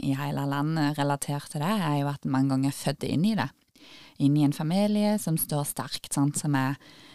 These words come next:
er kanskje en, en i familien som er en type høvding en plass, sant? Og, og da er det forventet hva bibelskole du skal gå på, det er forventet at du skal gå på en viss videregående, forventet hva organisasjon du skal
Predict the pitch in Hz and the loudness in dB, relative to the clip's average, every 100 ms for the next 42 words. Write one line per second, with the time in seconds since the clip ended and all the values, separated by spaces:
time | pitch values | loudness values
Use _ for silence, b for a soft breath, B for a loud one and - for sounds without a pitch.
0 | B 196 190 165 - 170 160 151 175 165 | B -6 -2 0 0 2 0 0 0 0
1 | 160 156 151 151 151 151 156 143 143 147 | 0 0 2 2 2 2 2 4 4 4
2 | 147 139 143 151 147 135 - 143 147 143 | 2 -2 -2 0 0 0 0 2 2 0
3 | - - 151 - - - - 143 180 - | -6 -4 -2 -2 0 0 2 2 0 0
4 | 294 220 B B B B B B B B | 2 2 B B B B B B B B
5 | - 185 185 185 180 185 160 B B - | -6 -4 0 4 4 4 0 B B -8
6 | - 170 165 160 160 165 165 160 175 208 | -2 -2 0 2 2 0 -2 0 2 2
7 | 214 - - 160 160 147 - - 151 156 | 0 -2 -4 -4 -4 -6 -6 -8 -4 -4
8 | 156 160 151 - 156 147 156 - 156 - | -4 -4 -4 -4 -2 0 0 -4 -6 -8
9 | - - - 143 - 147 165 147 151 - | -10 -10 -8 -8 -4 -4 -2 0 -2 -4
10 | 139 190 170 175 160 151 147 151 - 160 | -2 -2 -2 -4 -2 -2 0 -2 -4 -2
11 | 156 160 165 165 - 156 147 B B B | -2 -2 -2 -2 -2 -2 -2 B B B
12 | - 160 165 156 156 156 - 151 170 185 | -4 -2 0 0 0 -2 -2 0 2 2
13 | 170 - - 147 147 | 0 -2 0 2 2